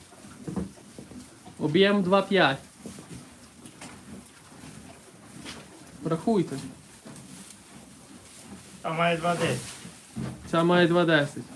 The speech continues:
Speaker 2: Ця
Speaker 1: Множте
Speaker 2: має
Speaker 1: на шість,
Speaker 2: два десять.
Speaker 1: віднімаєте шістсот двадцять.
Speaker 2: Ця два десять, два п'ятнадцять.
Speaker 1: Ця має.
Speaker 2: Метр дев'яносто вісім ця має.
Speaker 1: Сама худіша тиця має. Е, Спарта. Спарта має.
Speaker 2: Метр дев'яносто вісім.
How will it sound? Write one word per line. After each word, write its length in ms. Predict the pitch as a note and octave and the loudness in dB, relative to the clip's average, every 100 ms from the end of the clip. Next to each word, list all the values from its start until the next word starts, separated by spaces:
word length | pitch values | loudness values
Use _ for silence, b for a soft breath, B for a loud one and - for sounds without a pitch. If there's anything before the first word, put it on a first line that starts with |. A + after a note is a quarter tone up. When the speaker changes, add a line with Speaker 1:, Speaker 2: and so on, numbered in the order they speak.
| - | -4
Speaker 2:
Ця 60 | E3 | 4
Speaker 1:
Множте 280 | G3 G#3 - | 6 6 6
Speaker 2:
має 100 | G3 | 4
Speaker 1:
на 100 | F#3+ | 4
шість, 80 | - | 4
Speaker 2:
два 80 | A3+ | 2
десять. 140 | - | 2
Speaker 1:
віднімаєте 520 | G3 G3 G3+ G3+ G3+ | 2 4 6 6 4
шістсот 280 | - - F#3+ | -2 0 0
двадцять. 360 | F#3 E3 C#3 - - - - | 2 0 0 -8 -18 -20 -8
Speaker 2:
Ця 180 | - G3 | 0 2
два 160 | E3+ F3 | 2 0
десять, 420 | E3+ D#3+ - C#3 | 2 0 -2 -6
два 140 | D#3 E3+ | -2 -2
п'ятнадцять. 580 | - D#3+ F#3 E3 - - - - - - - - - - - - - - - | -4 -4 0 0 -4 -12 -18 -20 -18 -16 -16 -20 -20 -20 -20 -20 -20 -20 -10
Speaker 1:
Ця 60 | F3 | -4
має. 120 | F3 D3+ | 0 0
Speaker 2:
Метр 140 | D3+ | 0
дев'яносто 500 | E3+ E3+ E3+ - - | -2 -2 -4 -8 -8
вісім 340 | E3+ D#3 - C3 - | -6 -6 -6 -10 -12
ця 60 | - | -10
має. 240 | C3+ A#2+ - - | -10 -10 -10 -2
Speaker 1:
Сама 240 | E3 E3+ | 2 2
худіша 440 | D#3 D#3 E3+ E3 D#3 | 4 4 4 2 2
тиця 340 | E3 D3+ C#3 | 4 4 2
має. 340 | C#3 C3+ C3 C3 - | -2 -2 -2 -4 -2
Е, 400 | D3+ D#3 D3 D3 | 4 6 6 4
Спарта. 460 | D3 - D#3 - B2+ - - - - - - | 2 4 4 2 -8 -12 -20 -20 -20 -20 -6
Спарта 320 | D#3+ C3+ D3+ D3+ | -4 -4 -4 -4
має. 320 | D3 D3 C#3+ - | -2 -2 -2 -6
Speaker 2:
Метр 260 | D#3 D3 D#3 C#3 | -12 -10 -10 -4
дев'яносто 500 | D3 C#3+ C3+ - D3 | -2 -2 -4 -6 -6
вісім. 340 | C#3 A#2+ - | -6 -8 -12